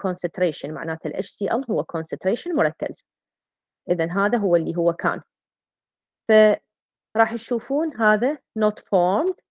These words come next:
اللي هو معناته شنو؟ هذا أولي، هذا مو مباشرة يصير معناته ثانوي، واللي يصير immediately معناتها شنو؟ ثالثي. شوفوا ماما،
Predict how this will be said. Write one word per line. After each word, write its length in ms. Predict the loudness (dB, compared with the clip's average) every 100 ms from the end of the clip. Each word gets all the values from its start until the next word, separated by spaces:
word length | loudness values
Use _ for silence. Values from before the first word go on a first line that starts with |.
| -8
اللي 180 | -6 -2
هو 140 | -4
معناته 400 | -4 -6 -6 -8
شنو؟ 360 | -4 -2 -2 -4 _
هذا 200 | -2 0
أولي، 520 | 4 4 4 2 0 -6 _ _ _ _ 2
هذا 380 | 4 4 0 -2 _ _ _ _
مو 120 | -2 0
مباشرة 640 | 2 2 0 -2 -2 -4
يصير 520 | -8 -8 -4 -2 -4
معناته 400 | -8 -8 -8 -10
ثانوي، 520 | -6 -6 -4 -6 -8 -10 _
واللي 240 | -2 0
يصير 300 | -2 2 0
immediately 680 | 2 -4 -4 0 -2 -2 -6
معناتها 600 | -4 -4 -6 -2 -2 -2 _ _ _ _ _
شنو؟ 320 | -2 0 -2 -8 _ _ _ _ _ _ _ _
ثالثي. 420 | -2 -2 -14 -20 _ _ _ _ _ _ _ _ _ _ _ _ _ _ _ _ _ _ _ _ _ _ _ _ _ _ _ _ _ _ _ _ _
شوفوا 300 | -6 -4 -4
ماما، 300 | -4 -6 -8